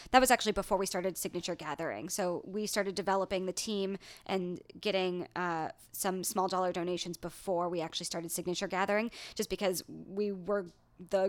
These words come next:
goal was to get the sig-, we had to if we wanted to run. So that was sort of like, we're just gonna keep doing this. It was never an option to not get the signatures. I know, um, Sylvie, who also ru-, ran, who's great,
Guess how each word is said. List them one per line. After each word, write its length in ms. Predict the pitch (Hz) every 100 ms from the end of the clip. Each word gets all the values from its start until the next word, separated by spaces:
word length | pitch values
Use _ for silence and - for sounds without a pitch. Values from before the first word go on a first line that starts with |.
| 180
goal 320 | 220 214 208
was 320 | 208 208 202 -
to 80 |
get 120 | 202 214
the 80 |
sig-, 200 | 208 240 208
we 180 | 214
had 280 | 196 180 190
to 240 | - - -
if 100 | 185
we 80 | 196
wanted 300 | 175 170 160
to 100 | 185
run. 300 | 147 - -
So 260 | - 170 165 - - -
that 120 | 151
was 80 | -
sort 160 | 170
of 100 | 165
like, 160 | 165 - -
we're 140 | 185 190
just 200 | 165 -
gonna 140 | 165
keep 280 | - - -
doing 320 | 170 175 170
this. 180 | 151 -
It 60 | 165
was 120 | 170
never 360 | 165 170 160 -
an 100 | 160 -
option 400 | 160 - - -
to 140 | 165
not 320 | 165 165 -
get 140 | 170 -
the 60 |
signatures. 580 | - 160 143 - - - - - -
I 140 | - 262
know, 420 | 294 294 277 269 -
um, 320 | 202 185 175 165
Sylvie, 380 | - 240 220
who 180 | 170 185
also 320 | - 180 185
ru-, 200 | 180 165 - -
ran, 300 | 180 160 160
who's 220 | 170 160
great, 520 | 208 190 160 113